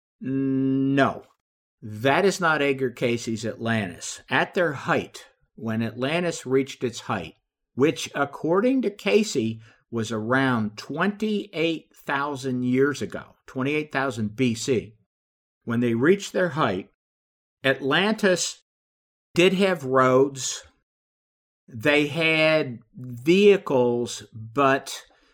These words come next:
not gas-powered vehicles like we think of. They used horses.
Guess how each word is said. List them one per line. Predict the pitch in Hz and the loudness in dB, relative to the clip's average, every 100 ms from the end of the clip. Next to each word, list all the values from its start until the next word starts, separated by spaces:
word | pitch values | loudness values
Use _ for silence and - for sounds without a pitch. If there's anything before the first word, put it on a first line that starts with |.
| _ - | _ -4
not | 127 143 156 175 170 123 | 0 2 2 2 -2 0
gas-powered | 139 143 143 - 143 127 120 113 | 2 2 -2 -4 -2 -2 -2 -4
vehicles | 107 120 117 120 113 113 | -2 0 0 -4 -6 -6
like | 113 104 - | -4 -6 -4
we | 117 123 | 0 0
think | 113 113 101 | 0 -6 -6
of. | 98 85 92 95 _ _ _ _ _ | -8 -8 -10 -12 _ _ _ _ _
They | 117 143 | -2 2
used | 156 160 170 185 - | 4 4 4 2 0
horses. | - 160 151 143 139 - 135 139 - | -6 -2 2 2 2 2 2 2 -2